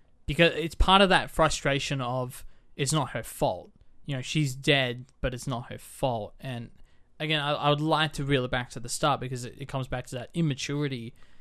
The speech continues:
that Peter had. The immature part comes from him, like, wanting to rewrite history and the world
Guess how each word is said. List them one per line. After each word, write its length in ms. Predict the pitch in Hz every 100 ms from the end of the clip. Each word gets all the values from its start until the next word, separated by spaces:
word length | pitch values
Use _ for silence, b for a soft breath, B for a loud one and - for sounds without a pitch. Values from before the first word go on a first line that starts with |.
| b
that 140 | - -
Peter 220 | 185 170
had. 180 | 131 120
The 140 | 156
immature 440 | 180 262 - 196 175
part 260 | - 123
comes 220 | - 135 -
from 120 | 127
him, 380 | 135 123 120 117 - - - - - - -
like, 300 | 147 127 151
wanting 360 | 143 147 143
to 120 | 135
rewrite 600 | 131 139 131 143 127 117 104 - - -
history 680 | - 143 - 127 117 113 - - -
and 140 | 135 127
the 60 |
world 500 | 123 135 123 113 117